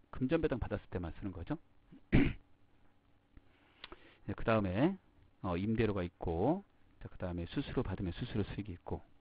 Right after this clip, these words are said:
그 다음에 단기 매매증권, 네, 평가 시의 평가이익, 네, 처분 시의 처분이익, 그 다음에 외환차익, 외화 환산이익.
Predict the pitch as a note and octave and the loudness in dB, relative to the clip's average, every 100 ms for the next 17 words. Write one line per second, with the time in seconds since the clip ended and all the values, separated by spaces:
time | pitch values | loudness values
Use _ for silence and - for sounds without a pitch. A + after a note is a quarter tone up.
0 | _ - - F#2 F2+ G2 G#2 A2 G2 F#2+ | _ -20 -12 -8 -6 -4 -4 -2 -2 -2
1 | G2 F#2 C#3+ E3 G3 - _ _ F#2+ F2 | -4 0 2 2 0 -10 _ _ -14 -6
2 | - C3+ C#3 B2 F#2 - G#2+ - F2+ D2+ | -4 0 -2 -2 -4 -6 -6 -4 -4 -4
3 | - - - - - C#3 C3 - F2+ - | -10 -20 -14 -10 -6 -4 -4 -4 -6 -4
4 | G#2 F2+ D#2 - - - - - - - | -4 -4 -6 -12 -20 -20 -20 -20 -12 -6
5 | G2+ E2+ A2 D3 F3+ - G2 G2 F#2+ - | -2 0 0 -2 -6 -2 2 2 0 -6
6 | F2 - - _ - - F2 F#2 F2 F#2+ | -8 -12 -20 _ -20 -8 -2 -2 -2 -4
7 | F#2 F2 E2+ | -4 -6 -8